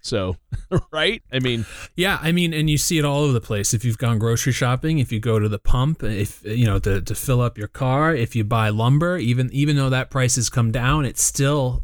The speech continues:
Speaker 2: significantly higher year over year. Um, it, it's, inflation has bled into everything, both for physical commodities, but also for, um,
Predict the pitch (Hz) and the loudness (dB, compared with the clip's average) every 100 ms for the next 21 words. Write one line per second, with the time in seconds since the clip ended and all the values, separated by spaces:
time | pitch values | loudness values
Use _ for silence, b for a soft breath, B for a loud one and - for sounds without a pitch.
0 | - - 127 127 127 113 120 113 113 117 | -4 -4 0 0 0 0 0 0 0 2
1 | 117 117 113 123 113 104 107 131 139 123 | 2 2 2 2 2 0 0 0 0 -2
2 | - B B - 113 120 120 127 123 123 | -6 B B -2 2 2 0 0 0 0
3 | - 131 123 151 156 156 131 131 123 117 | 0 0 0 0 0 0 0 2 0 -2
4 | 110 127 131 131 120 120 131 139 - 117 | -2 0 2 2 0 0 0 0 0 0
5 | 113 113 - 120 104 - 143 170 151 120 | 2 0 0 -2 -2 0 0 0 0 -2
6 | - 117 104 101 101 131 127 131 139 151 | 0 0 0 -2 0 0 0 0 0 -2
7 | 170 147 156 139 147 - B B B 127 | -2 -2 0 0 0 -4 B B B -4
8 | 127 127 127 120 | 0 2 2 0